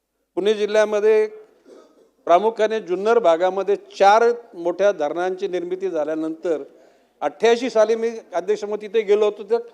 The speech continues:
अशी ओसाड जागा होती. आज आता ज्यावेळेला मी शिरूरला गेलो,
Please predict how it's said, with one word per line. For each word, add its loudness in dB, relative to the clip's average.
अशी -4
ओसाड 4
जागा 4
होती. -6
आज 4
आता 4
ज्यावेळेला 4
मी -4
शिरूरला 2
गेलो, -2